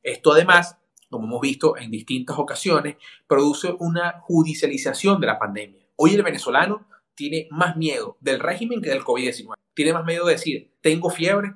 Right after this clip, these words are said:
puedo tener covid", porque sabe que eso significa el sebin,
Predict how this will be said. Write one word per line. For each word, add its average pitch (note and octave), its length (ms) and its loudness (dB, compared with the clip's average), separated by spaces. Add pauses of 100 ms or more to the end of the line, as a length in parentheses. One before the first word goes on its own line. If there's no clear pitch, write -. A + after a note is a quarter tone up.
puedo E3+ 180 6
tener D#3+ 240 -2
covid", G3+ 340 -2
porque D#3 240 -8
sabe D#3+ 300 -4
que - 80 -14
eso D#3+ 120 -8
significa F#3 800 -8 (280)
el A2 120 -8
sebin, D#3 580 -2